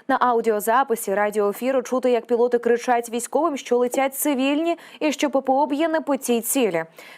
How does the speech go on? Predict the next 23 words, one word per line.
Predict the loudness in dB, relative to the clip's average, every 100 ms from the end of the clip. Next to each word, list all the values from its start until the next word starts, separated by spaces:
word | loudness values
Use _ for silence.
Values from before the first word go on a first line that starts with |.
| -4
Під | 0
час | 0 0
інциденту | -4 -2 0 0 -2 -2
росіяни | -2 -2 -2 0
відбивали | -2 0 0 0
удар | 0 0 0
українських | 0 -2 -4 -4 -2
дронів, | 0 0 -2 -6 -10 -8
які | -2 0
атакували | 0 0 2 2
військові | 0 -4 -2 0
об'єкти | -2 -2 -2 0
рф | -2 0 -2 -2
у | -2
найближчому | -2 -4 -4 -6 -4
місті. | -6 -6 -6 -8 -14 -20 -20 -20 -4
Згодом, | -2 2 2 2 2
за | 2
даними | 2 0
російського | 0 -2 0 0
журналіста | 0 0 0 0
Олександра | -2 -2 -2 -2
Невзорова, | -2 -2 0 0 -2